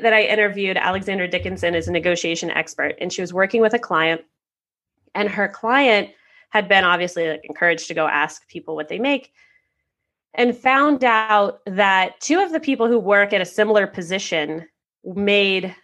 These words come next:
I believe it was about ten thousand dollars more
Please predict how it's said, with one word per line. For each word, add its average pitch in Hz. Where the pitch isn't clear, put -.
I -
believe 220
it 262
was 247
about 175
ten 226
thousand 185
dollars 160
more 160